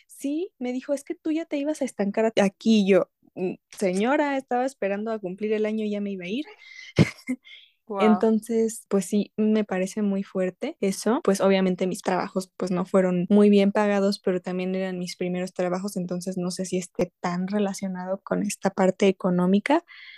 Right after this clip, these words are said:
Speaker 1: pero creo que sí tengo el bloqueo en el sentido de que digo, "Es que, ¿qué, en qué trabajo podría ganar más? ¿O en qué trabajo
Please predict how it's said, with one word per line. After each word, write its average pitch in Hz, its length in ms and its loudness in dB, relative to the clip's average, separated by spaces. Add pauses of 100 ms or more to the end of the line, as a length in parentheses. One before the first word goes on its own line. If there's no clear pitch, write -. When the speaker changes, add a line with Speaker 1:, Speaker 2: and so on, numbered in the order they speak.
(120)
Speaker 1:
pero 196 380 4
creo 196 160 2
que 214 100 -4
sí 214 100 -4
tengo 202 260 0
el 202 80 0
bloqueo 185 500 -2
en 190 120 -4
el 180 100 -8
sentido 190 380 -4
de 185 80 -6
que 190 180 -6
digo, 180 360 -4
"Es - 140 -8
que, - 200 -14
¿qué, 220 180 2
en 208 140 4
qué 233 100 2
trabajo 254 380 2
podría 196 260 2
ganar 185 280 -2
más? 185 300 -6
¿O 202 200 -2
en 185 140 -2
qué 220 100 -6
trabajo 220 560 -2